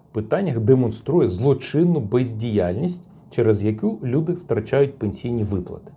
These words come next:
Не знаю, чи це робиться свідомо, чи це через недбалість окремих посадовців. Наведу лише кілька саме пенсійних прикладів.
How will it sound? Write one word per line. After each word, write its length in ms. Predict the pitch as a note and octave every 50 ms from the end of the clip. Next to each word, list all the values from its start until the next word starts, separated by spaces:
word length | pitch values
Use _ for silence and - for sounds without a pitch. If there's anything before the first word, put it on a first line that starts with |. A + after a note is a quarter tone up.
| - - - - - - - - - - - -
Не 100 | C#3 D3+
знаю, 320 | D3 C#3 C3 B2 F#2+ E2+ F2
чи 140 | - -
це 180 | - - - C3
робиться 380 | A#2 A2 G2+ F#2+ F2+ - - -
свідомо, 580 | - - D3 F3+ F3 F3 F#3+ F3+ F3 E3+ E3 - -
чи 140 | - - C3
це 320 | A#2+ - - B2+ A#2 A2
через 380 | A2 - - C3 B2 A#2 G#2+ G2+
недбалість 720 | B2+ C3+ B2+ G#2+ G#2+ F2 F#2+ G#2 G2 F#2 F2+ F2 - -
окремих 380 | F2+ - G2+ G2+ F#2 F2+ F2 E2+
посадовців. 840 | - - C3+ A#2 - - - F2+ C3+ F3+ F3+ F3+ - - C3+ - - - - - - - - - -
Наведу 360 | C3 B2+ B2+ C3+ D#3 E3+ A3
лише 440 | A#3+ A3 G3+ F3+ - - E3+ E3 E3+ E3+ - - - - _ _ _ -
кілька 360 | F3 F3+ F3 F3 - C#3+ -
саме 400 | - - D3 C#3+ C#3+ C#3 C3 - - - -
пенсійних 640 | C3+ C3 A#2 A#2 - - D3 C#3+ C#3+ C#3 C3 -
прикладів. 500 | - - G#2 G#2 G#2 - E2+ D#2+ D#2 D#2+